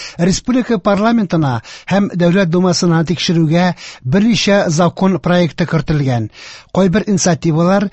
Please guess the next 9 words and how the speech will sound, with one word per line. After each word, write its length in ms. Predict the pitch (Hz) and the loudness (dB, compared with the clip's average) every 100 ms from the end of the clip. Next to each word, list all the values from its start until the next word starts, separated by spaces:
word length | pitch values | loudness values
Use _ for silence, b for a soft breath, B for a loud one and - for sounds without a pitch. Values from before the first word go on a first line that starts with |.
| B B | B B
республика 500 | 175 175 - 247 - | -2 -2 -2 -2 0
законнарын 760 | 180 202 208 190 180 170 165 160 B B | 0 0 0 2 2 2 0 -2 B B
федераль 440 | - 170 170 196 185 | -4 0 2 2 2
законнарга 760 | 190 - 180 165 156 190 185 | 0 0 0 0 0 0 0
туры 220 | 143 175 180 | 0 0 0
китерүгә 560 | 170 170 165 156 160 | 0 0 2 2 0
юнәлдерелгән. 840 | 175 160 156 147 143 135 127 113 98 B B B | 0 2 2 2 0 0 -2 -2 -6 B B B
Татарстан 560 | 165 202 190 - 262 233 | -4 0 0 0 0 0
парламентарийларына 1160 | 202 196 196 175 151 160 170 175 180 202 202 | 0 0 0 0 0 0 2 2 2 0 0